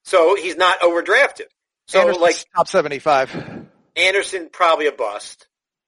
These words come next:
Speaker 1: Um,
Speaker 2: I don't think he, I just don't think he's a top seventy-five player. If you apply the batting average correction to last year's stat line, he would have been about the hundred and fifth to a hundred and tenth best player.
Speaker 1: Ketel Marte, I mean, nobody thinks he's doing that again, but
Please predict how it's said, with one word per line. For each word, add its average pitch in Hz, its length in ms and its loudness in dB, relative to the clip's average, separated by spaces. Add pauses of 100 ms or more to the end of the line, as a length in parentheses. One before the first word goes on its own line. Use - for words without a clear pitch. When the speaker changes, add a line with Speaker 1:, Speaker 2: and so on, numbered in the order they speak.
(360)
Speaker 1:
Um, 127 600 -4 (520)
Speaker 2:
I 156 80 2
don't 170 120 2
think 160 140 -2
he, 147 120 -8
I 202 120 4
just 202 160 -4
don't 190 180 2
think 190 140 -2
he's 180 160 -10
a 175 40 -4
top 165 260 0
seventy-five 156 500 -2
player. 143 320 -2
If 131 120 -12
you 143 100 -8
apply 175 640 2
the 165 100 -2
batting 160 360 0
average 151 280 -4
correction 143 560 -6
to 147 100 -8
last 135 340 -2
year's 131 140 -8
stat 147 280 0
line, 180 320 -2 (260)
he 156 140 -6
would 160 260 0
have 160 140 -4
been 151 180 2
about 135 300 2
the 131 80 0
hundred 139 320 -2
and 135 120 -20
fifth 135 300 -4
to 139 120 -4
a 120 80 2
hundred 131 220 -2
and 117 80 -20
tenth 123 280 -8
best - 240 -6
player. 110 300 -6 (260)
Speaker 1:
Ketel 165 320 0
Marte, 156 300 0
I 165 800 -2
mean, 135 100 -10
nobody 156 240 -2
thinks 147 220 -6
he's 131 80 -12
doing 135 280 -6
that 135 200 0
again, 110 500 -8
but 117 400 0